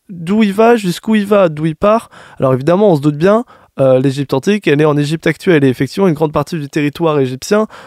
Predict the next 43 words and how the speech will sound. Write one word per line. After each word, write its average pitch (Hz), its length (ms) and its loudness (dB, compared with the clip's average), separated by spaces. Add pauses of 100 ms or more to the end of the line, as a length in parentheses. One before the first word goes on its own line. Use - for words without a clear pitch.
(100)
est 147 100 0
toujours 180 280 0
sur, 135 200 -4
en 127 60 0
fait, 185 220 0
le 143 100 0
sol 175 460 0
de 139 120 2
l'État 151 440 2
égyptien 139 480 0
tel 147 200 -2
qu'on 156 120 -6
le 147 80 -2
connaît 175 220 2
aujourd'hui. 170 440 0 (460)
Notamment 156 480 2
les 147 120 2
dix 165 200 -2
noms, 190 340 0 (260)
on, 135 380 -12
on 226 60 -4
divise 226 320 -2
un 196 100 0
peu 226 400 0
l'Égypte 180 480 -4
antique 196 320 -4
en 170 80 -2
deux 185 120 -2
parties, 175 420 -2
avec 156 420 -2
dix 170 220 -8
noms 208 340 0 (320)
au 151 220 0
nord 202 340 0
et 143 160 2
douze 185 300 -6
noms 185 200 0
au 143 80 0
sud. 196 420 0 (340)
Alors 143 100 2
les 151 100 2
dix 170 140 -6
noms 202 320 2